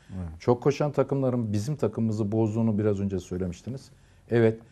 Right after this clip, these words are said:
Speaker 2: çok koşan takımlara karşı, e, sevmiyoruz biz çok koşan takımları. Çünkü, e, çok koşan takıma sizin de koşmanız gerekiyor. Bizim,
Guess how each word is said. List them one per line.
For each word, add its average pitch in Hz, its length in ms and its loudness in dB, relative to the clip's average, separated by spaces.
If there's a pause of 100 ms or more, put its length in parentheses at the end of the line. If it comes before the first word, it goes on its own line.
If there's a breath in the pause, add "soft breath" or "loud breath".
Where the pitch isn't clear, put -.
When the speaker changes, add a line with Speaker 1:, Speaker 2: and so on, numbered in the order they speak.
(200 soft breath)
Speaker 2:
çok 117 220 0
koşan 127 320 2
takımlara 117 480 -2
karşı, 117 380 0 (460 loud breath)
e, 101 60 0 (1000)
sevmiyoruz 101 580 4
biz 78 120 -10
çok - 200 -6
koşan 85 280 -6
takımları. 92 440 -4 (760 soft breath)
Çünkü, 131 400 -2 (300 loud breath)
e, 104 220 0
çok 139 260 2
koşan 131 280 -4
takıma 131 380 -4
sizin 143 380 -6
de 110 120 0
koşmanız 85 520 -6
gerekiyor. 98 420 -4
Bizim, 117 300 -6